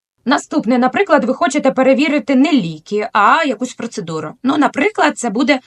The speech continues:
М Р Т. Ми не знаємо, як воно пишеться на англійській, тому запитаємо в Гугла. І ми бачимо:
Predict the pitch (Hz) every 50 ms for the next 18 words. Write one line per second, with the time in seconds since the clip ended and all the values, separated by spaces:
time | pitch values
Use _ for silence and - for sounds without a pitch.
0 | _ _ - - 240 262 269 269 254 - - - 165 147 - _ _ _ _ _
1 | _ _ _ _ _ _ - - 254 320 339 339 277 208 262 240 214 202 208 214
2 | 214 277 339 302 262 254 233 233 - 269 247 226 262 - 277 254 262 311 311 302
3 | 339 494 494 480 - - 269 262 285 294 302 480 494 494 440 247 277 269 - 254
4 | 254 - 330 381 403 370 311 262 247 220 170 165 156 175 190 170 185 196 185 -
5 | - _ _ _ _ _ _ _ _ _ _ _ _ _ _ _ _ _ - _
6 | _ _ _ _ _ _ _ _ 123 123 _ 127 _ _ _ _ _ _ _ _
7 | _ _ _ _ _ _ _ _ _ _ _ _ _ _ _ _ - - _ _
8 | _ _ _ _ _ _ _ _ _ _ _ _ _ _ _ _ _ _ _ _
9 | _ _ _ _ _ _ _ _ _ _ _ _ _ _ _ _ _ _ _ -
10 | 453 403 302 254 175 196 185 180 180 - - 214 202 190 185 190